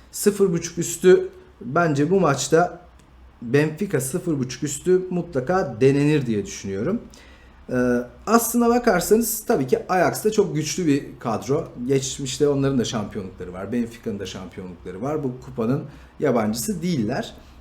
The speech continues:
Ki Ajax'a biz de kendi sahamızda gol atmıştık. Öyle düşünün. Yani biz attıysak Benfica neden atmasın? <laughs> Öyle bakıyorum biraz.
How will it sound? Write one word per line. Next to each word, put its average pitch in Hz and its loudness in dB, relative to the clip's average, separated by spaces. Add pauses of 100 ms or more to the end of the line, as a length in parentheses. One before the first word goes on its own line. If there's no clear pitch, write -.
(200)
Ki 247 2
Ajax'a 185 2 (100)
biz 175 0
de 135 4
kendi 170 0
sahamızda 147 2
gol 196 6
atmıştık. - 0
Öyle 180 4
düşünün. 120 -2
Yani 127 0
biz 214 4
attıysak 226 2 (320)
Benfica 202 2 (180)
neden 143 4
atmasın? - -6 (420)
<laughs> - 0
Öyle 214 12
bakıyorum 131 4
biraz. 208 4